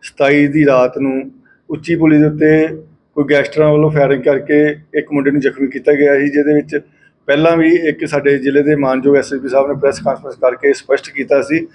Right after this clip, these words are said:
ਕਿ ਸਾਡੇ ਜ਼ਿਲ੍ਹੇ ਦੇ ਵਿੱਚ ਅਸੀਂ ਜੋ ਵੀ, ਅਹ, ਕ੍ਰਾਈਮ ਕਰੇਗਾ ਉਹਦੇ ਨਾਲ ਬਿਲਕੁਲ ਸਖਤੀ ਦੇ ਨਾਲ ਨਿਪਟਾਂਗੇ। ਉਸੇ ਲੜੀ ਤਹਿਤ ਜਿਹੜੇ ਉਸ, ਅਹ, ਵਾਰਦਾਤ ਨੂੰ ਅੰਜਾਮ ਦੇਣ ਵਾਲੇ ਸੀ, ਉਹਨਾਂ ਨੂੰ ਐਸ ਐਚ ਓ ਡਿਵੀਜ਼ਨ ਨੰਬਰ ਵਨ ਇਹਨਾਂ ਤੇ ਸੀ ਏ ਇੰਸਪੈਕਟਰ ਦੀ ਟੀਮ ਨੇ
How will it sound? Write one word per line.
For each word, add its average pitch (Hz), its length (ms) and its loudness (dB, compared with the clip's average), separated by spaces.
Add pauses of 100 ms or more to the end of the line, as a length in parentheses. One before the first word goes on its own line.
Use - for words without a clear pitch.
(300)
ਕਿ 151 80 -2
ਸਾਡੇ 147 340 -2
ਜ਼ਿਲ੍ਹੇ 143 280 2
ਦੇ 151 160 2
ਵਿੱਚ 147 260 -2 (180)
ਅਸੀਂ 143 180 -4
ਜੋ 143 280 2
ਵੀ, 165 240 2
ਅਹ, 143 840 -2
ਕ੍ਰਾਈਮ 147 400 0
ਕਰੇਗਾ 151 320 2
ਉਹਦੇ 156 140 0
ਨਾਲ 156 160 2
ਬਿਲਕੁਲ 170 360 0
ਸਖਤੀ 139 360 -6
ਦੇ 127 80 -6
ਨਾਲ 131 160 -4
ਨਿਪਟਾਂਗੇ। 147 500 -2 (420)
ਉਸੇ 165 260 2
ਲੜੀ 160 240 2
ਤਹਿਤ 156 280 2 (680)
ਜਿਹੜੇ 160 280 2
ਉਸ, 165 340 -4
ਅਹ, 143 920 2 (640)
ਵਾਰਦਾਤ 143 460 2
ਨੂੰ 165 100 -4
ਅੰਜਾਮ 139 300 -2
ਦੇਣ 139 160 -2
ਵਾਲੇ 143 240 2
ਸੀ, 160 140 -6
ਉਹਨਾਂ 151 300 0
ਨੂੰ 147 300 -2 (160)
ਐਸ 131 160 -4
ਐਚ 135 160 -2
ਓ 147 40 2
ਡਿਵੀਜ਼ਨ 139 260 -2
ਨੰਬਰ 139 200 0
ਵਨ 135 240 2
ਇਹਨਾਂ 156 220 2 (400)
ਤੇ 143 180 2
ਸੀ 135 240 -4
ਏ 147 40 4
ਇੰਸਪੈਕਟਰ 139 420 -2
ਦੀ 143 100 -2
ਟੀਮ 131 260 -4
ਨੇ 131 160 -4